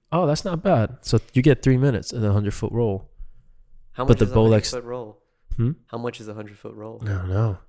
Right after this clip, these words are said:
Speaker 2: <laughs>
Speaker 1: That's, I don't know. Wait, how much? So now let's dig into film. Let's dig
Speaker 2: Look,
Speaker 1: into
Speaker 2: we're
Speaker 1: the
Speaker 2: gonna
Speaker 1: cost
Speaker 2: dig
Speaker 1: here.
Speaker 2: into it. So this is, so this is
Speaker 1: Film
Speaker 2: what
Speaker 1: roll.
Speaker 2: you had to do in the, and the equivalent of this now is like, all right, we're shooting a feature. We need space. We need cards.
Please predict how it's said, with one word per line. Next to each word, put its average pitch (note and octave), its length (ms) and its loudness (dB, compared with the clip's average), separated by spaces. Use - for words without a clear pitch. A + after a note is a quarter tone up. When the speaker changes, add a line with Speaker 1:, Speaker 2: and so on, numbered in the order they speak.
Speaker 2:
<laughs> - 80 -14
Speaker 1:
That's, G#2+ 280 -6
I G#2+ 140 -8
don't G#2+ 120 -2
know. A2 200 0
Wait, A#2 180 2
how C#3 100 6
much? D3 200 4
So - 260 0
now C3+ 240 4
let's B2+ 200 2
dig B2 180 2
into A2+ 220 0
film. F#2 360 -4
Let's A#2 180 -4
dig C3 140 8
Speaker 2:
Look, A#2+ 80 6
Speaker 1:
into A#2+ 220 2
Speaker 2:
we're D3 100 2
Speaker 1:
the - 80 2
Speaker 2:
gonna G3 120 4
Speaker 1:
cost D3 60 2
Speaker 2:
dig C#3 80 0
Speaker 1:
here. C3+ 100 0
Speaker 2:
into F#2+ 160 -6
it. G#2+ 100 -10
So C3 120 -4
this D#3+ 200 -2
is, - 380 -8
so D3+ 100 -10
this E3 160 -10
is - 120 -10
Speaker 1:
Film G#2 40 -8
Speaker 2:
what G3 160 -4
Speaker 1:
roll. D#2+ 240 -20
Speaker 2:
you D3+ 160 -2
had D3+ 180 -2
to C#3 60 -10
do B2+ 320 -6
in A#2 100 -8
the, A2+ 160 -10
and B2 320 -14
the C3+ 120 -8
equivalent D3+ 440 -4
of A2+ 80 -8
this A2+ 160 -10
now A2 240 -4
is G#2 140 -14
like, G2+ 180 -10
all A#2+ 60 -8
right, G#2+ 200 -6
we're A#2 120 -8
shooting A#2+ 280 -10
a G#2+ 40 -10
feature. A2 420 -12
We G#2+ 140 -12
need A2 300 -10
space. G#2 400 -10
We G#2+ 60 -14
need G#2 160 -16
cards. G#2 540 -14